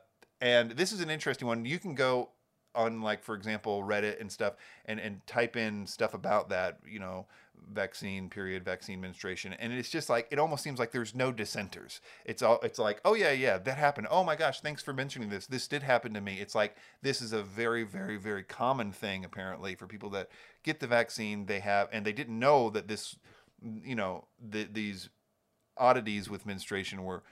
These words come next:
they didn't put it together, but once somebody had mentioned it, it seems to be a very likely thing. So this has become a big deal. Um,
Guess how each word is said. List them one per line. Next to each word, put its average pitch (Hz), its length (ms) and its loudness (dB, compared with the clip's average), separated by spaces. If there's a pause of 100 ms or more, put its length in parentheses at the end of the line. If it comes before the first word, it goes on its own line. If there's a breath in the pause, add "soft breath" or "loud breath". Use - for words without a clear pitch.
they - 80 -6
didn't 101 200 -8
put 139 160 0
it 110 80 -6
together, 107 540 2
but 98 180 0
once 101 200 -6
somebody 95 220 -6
had 92 100 -8
mentioned 107 300 -6
it, 87 140 -10
it - 100 -20
seems 92 320 -14 (120)
to - 120 -16
be 92 320 -10 (280 loud breath)
a 123 80 -2
very 104 240 0
likely 92 320 -2
thing. 87 220 -12
So 113 220 -2 (300 loud breath)
this 160 180 2
has 143 120 -2
become 127 340 0
a 113 40 -2
big 107 360 -4
deal. 101 400 -4 (340 loud breath)
Um, 98 440 2